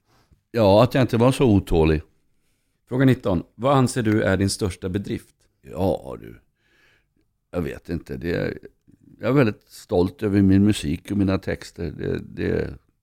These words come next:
Speaker 1: kan jag väl säga. Det, där.
Speaker 2: Om du skulle dö och komma tillbaka som en person, vad skulle det vara?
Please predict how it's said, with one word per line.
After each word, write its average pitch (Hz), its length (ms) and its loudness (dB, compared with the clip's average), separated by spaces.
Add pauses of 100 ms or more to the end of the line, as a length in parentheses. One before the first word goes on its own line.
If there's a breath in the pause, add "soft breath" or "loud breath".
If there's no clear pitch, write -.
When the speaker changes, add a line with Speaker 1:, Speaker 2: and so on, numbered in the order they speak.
(160)
Speaker 1:
kan - 80 -10
jag 62 60 -6
väl 58 100 -10
säga. - 240 -12
Det, 64 260 -10 (600)
där. 67 300 -2 (1000)
Speaker 2:
Om 131 240 0
du 131 100 2
skulle 113 300 -4
dö 117 260 2
och 113 180 0
komma 107 200 0
tillbaka 95 500 -2
som 95 160 -4
en 92 100 0
person, 90 640 -2
vad 92 140 -2
skulle - 200 -8
det 90 120 0
vara? 76 240 -6